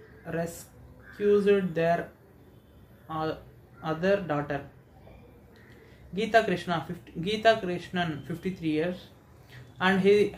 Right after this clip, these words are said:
uh, and his Deceased wife Kalpana, who worked as a professor at the private college, decided to kill both his daughter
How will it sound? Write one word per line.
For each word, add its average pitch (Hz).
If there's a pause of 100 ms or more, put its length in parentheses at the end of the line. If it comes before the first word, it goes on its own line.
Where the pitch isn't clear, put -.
uh, 175
and 190
his 214 (1400)
Deceased 214 (280)
wife 185
Kalpana, 170 (260)
who 202
worked 185
as 170
a 160
professor 165
at 170
the 151
private 165
college, 160 (100)
decided 165
to 156 (100)
kill 202 (360)
both 196
his 170
daughter 160